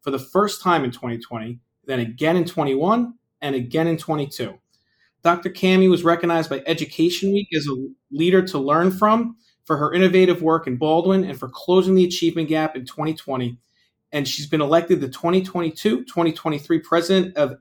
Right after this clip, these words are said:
A A S A, the National School Superintendents Association. Under her leadership, the Baldwin School District focuses on developing programs that incorporate modern-day workforce skills while preparing students for twenty thirty-five.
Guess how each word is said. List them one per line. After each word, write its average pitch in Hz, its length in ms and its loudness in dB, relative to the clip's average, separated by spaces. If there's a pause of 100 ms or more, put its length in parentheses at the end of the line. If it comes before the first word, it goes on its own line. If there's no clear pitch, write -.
A 165 260 2
A 160 300 2
S 160 200 -2
A, 214 300 0 (280)
the 151 60 -4
National 156 440 0
School 170 340 0
Superintendents 151 760 -2
Association. 117 720 -14 (760)
Under 185 240 4
her 208 180 2
leadership, 220 600 0
the 151 60 -12
Baldwin 175 340 2
School 180 260 0
District 180 340 -2
focuses 170 480 -4
on 147 140 -2
developing 147 420 0
programs 190 520 -2
that 151 100 -2
incorporate 139 640 -6
modern-day 139 480 -2
workforce 147 500 -2
skills 202 460 -2 (420)
while - 160 0
preparing 185 440 0
students 175 420 0
for 156 120 -8
twenty 156 300 -2
thirty-five. 143 760 -6